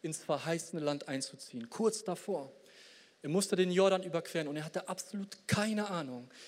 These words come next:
was kommt auf der anderen Seite. Ja, warten da Goliaths auf mich? Was kommt da? Er hatte keine Ahnung.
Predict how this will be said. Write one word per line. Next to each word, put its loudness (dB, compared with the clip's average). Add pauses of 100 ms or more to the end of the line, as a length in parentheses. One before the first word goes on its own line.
(200)
was 2
kommt -2
auf -6
der -2
anderen -4
Seite. -6 (560)
Ja, 0 (100)
warten 4
da 4
Goliaths 4
auf 0
mich? -2 (220)
Was 2
kommt 0
da? -4 (260)
Er -6
hatte -2
keine 4
Ahnung. -6